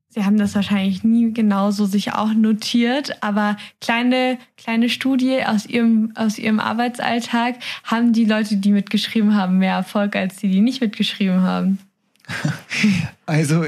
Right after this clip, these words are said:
Speaker 2: ich, ich, ich, ich habe jetzt keine, ähm, kein Ergebnis für Sie in dem Sinn, aber ich kann Ihnen ein Argument liefern, warum das besser ist. In dem Moment, wo wir was aufschreiben, sagen die Psychologen, passiert mehr in unserem Gehirn. Es werden andere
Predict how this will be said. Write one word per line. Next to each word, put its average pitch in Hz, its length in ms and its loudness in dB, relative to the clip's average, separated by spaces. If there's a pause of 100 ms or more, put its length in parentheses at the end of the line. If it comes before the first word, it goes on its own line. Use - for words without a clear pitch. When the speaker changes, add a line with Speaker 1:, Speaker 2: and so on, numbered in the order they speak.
Speaker 2:
ich, 151 220 -2 (180)
ich, - 200 -4 (120)
ich, 135 240 -4
ich - 180 -2
habe 123 140 0
jetzt - 180 -6
keine, 120 320 0 (300)
ähm, 107 480 2 (260)
kein 127 180 0
Ergebnis 127 520 -2
für 127 80 -4
Sie 120 160 0
in 113 120 0
dem 180 220 2
Sinn, 139 380 0 (240)
aber 113 140 -2
ich 127 120 -6
kann 151 140 2
Ihnen 147 160 0
ein 110 80 -2
Argument 139 600 0
liefern, 120 560 0 (300)
warum 120 280 0
das 127 200 -2
besser 104 300 -4
ist. 82 180 -6
In 113 120 2
dem 143 140 2
Moment, 143 440 2
wo 127 100 0
wir 123 140 -2
was 110 160 -4
aufschreiben, 151 1080 -2 (400)
sagen 117 300 -2
die 123 80 0
Psychologen, 127 600 0
passiert 160 520 -2
mehr 143 240 2
in 107 80 0
unserem 120 280 0
Gehirn. 104 340 0
Es 95 200 -4
werden 110 200 0
andere 110 440 -2